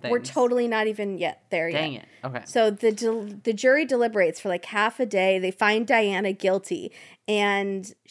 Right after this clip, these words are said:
Speaker 1: as they're reading, then they go to Weldon. As they're reading, or his verdict, Diana keels over.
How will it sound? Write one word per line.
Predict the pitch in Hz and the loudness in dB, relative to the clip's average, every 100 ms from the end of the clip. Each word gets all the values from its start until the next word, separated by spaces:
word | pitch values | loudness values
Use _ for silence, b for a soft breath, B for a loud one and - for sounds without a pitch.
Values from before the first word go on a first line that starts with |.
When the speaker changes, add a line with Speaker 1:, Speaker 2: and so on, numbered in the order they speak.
| - | -6
Speaker 1:
as | 233 294 349 | 2 2 4
they're | 349 285 | 4 4
reading, | 226 254 247 240 240 233 b b - | 2 -2 0 0 -2 -8 b b -16
then | 185 180 226 254 | -14 0 0 2
they | 254 | 2
go | 254 | 2
to | 208 | 2
Weldon. | 196 202 202 160 127 220 - | 2 2 2 -2 -8 -10 -2
As | 226 226 | -2 0
they're | 302 | -2
reading, | 262 277 240 233 - | 0 -2 -2 -4 -2
or | 220 | 0
his | 294 262 247 | 4 4 2
verdict, | 202 180 175 - - - _ | -4 -2 -2 -6 -14 -20 _
Diana | 202 220 220 226 240 254 254 254 _ - | 0 0 2 0 0 0 -2 -4 _ -20
keels | - 247 208 190 | -8 -2 -2 -2
over. | 156 127 160 - | -6 -6 -10 -14